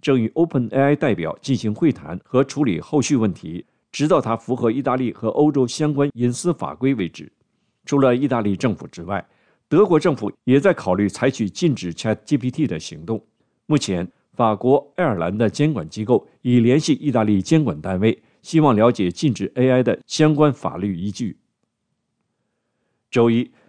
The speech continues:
肯塔基州路易维尔市一家银行发生大规模枪击事件后，已有第五人确认死亡，案件引发的死伤人数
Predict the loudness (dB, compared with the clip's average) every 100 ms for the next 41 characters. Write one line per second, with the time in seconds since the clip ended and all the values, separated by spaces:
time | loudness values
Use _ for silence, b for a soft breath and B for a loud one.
0 | b b -2 2 2 0 2 4 4 4
1 | 4 4 2 2 0 -4 -4 -2 -2 0
2 | 0 -2 0 -4 -2 0 0 0 -2 0
3 | 0 2 0 -2 -6 -4 -4 -2 -4 -4
4 | -6 -4 2 0 0 b b 0 4 4
5 | 4 0 0 -4 -6 -6 -2 0 0 -4
6 | -12 -12 -12 -14 _ _ _ -2 0 2
7 | 2 0 -2 0 0 -2 -4 -2 0 0
8 | 0 0 -2